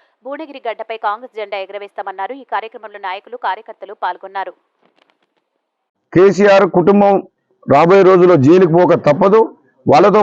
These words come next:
Speaker 2: పాటు మన జిల్లా మంత్రి జగదీశ్వర్ రెడ్డి కూడా పోతాడు. ఎందుకంటే జగదీశ్వర్ రెడ్డికి వెయ్యి కోట్ల ఆస్తి ఉంది. అవన్నీ బయటికి తీస్తాం. నాగారంలో బంగ్లాతో పాటు భూమిని ఎట్లా సంపాదించిండు, హైదరాబాద్లో బినామీ పేర్ల మీద ఎంత ఆస్తులు ఉన్నాయి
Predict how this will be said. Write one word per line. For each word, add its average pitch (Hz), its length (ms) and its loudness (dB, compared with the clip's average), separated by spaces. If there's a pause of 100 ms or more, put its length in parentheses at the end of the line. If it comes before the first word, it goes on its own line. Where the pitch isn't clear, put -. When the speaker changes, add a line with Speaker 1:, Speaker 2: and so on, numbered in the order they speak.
Speaker 2:
పాటు 190 200 4
మన 180 160 2
జిల్లా 175 320 4
మంత్రి 180 340 2
జగదీశ్వర్ 175 460 2
రెడ్డి 185 160 2
కూడా 190 140 2
పోతాడు. 190 400 0
ఎందుకంటే 202 340 2
జగదీశ్వర్ 208 360 2
రెడ్డికి 208 240 0
వెయ్యి 185 220 4
కోట్ల 180 180 2
ఆస్తి 185 300 0
ఉంది. 185 180 4 (420)
అవన్నీ 190 220 2
బయటికి 208 300 2
తీస్తాం. 240 380 0 (580)
నాగారంలో 208 600 4
బంగ్లాతో 202 540 2 (120)
పాటు 190 180 2
భూమిని 190 300 4
ఎట్లా 196 220 2
సంపాదించిండు, 185 720 2 (800)
హైదరాబాద్లో 202 680 2
బినామీ 196 400 2
పేర్ల 202 260 2
మీద 208 180 2
ఎంత 175 220 2
ఆస్తులు 202 300 0
ఉన్నాయి 165 240 2